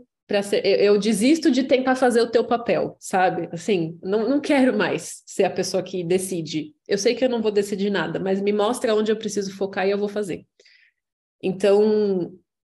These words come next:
eu parei de tentar fazer um papel que hoje eu vejo que não era meu. E, e eu acho que eu, eu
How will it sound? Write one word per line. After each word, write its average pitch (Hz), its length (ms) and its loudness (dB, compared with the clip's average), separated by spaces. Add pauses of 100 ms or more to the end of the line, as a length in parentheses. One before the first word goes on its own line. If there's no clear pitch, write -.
(120)
eu 196 120 0
parei 220 280 4
de 247 100 -2
tentar 233 260 0
fazer 214 200 0
um 214 60 0
papel 214 320 2
que 220 140 0
hoje 214 200 4
eu 208 40 -2
vejo 208 220 2
que - 80 -6
não 220 100 0
era 220 140 2
meu. 208 440 2 (720)
E, 175 840 -4
e - 60 0
eu 185 100 4
acho 190 200 -2
que - 100 -8
eu, 180 80 0 (400)
eu - 340 -4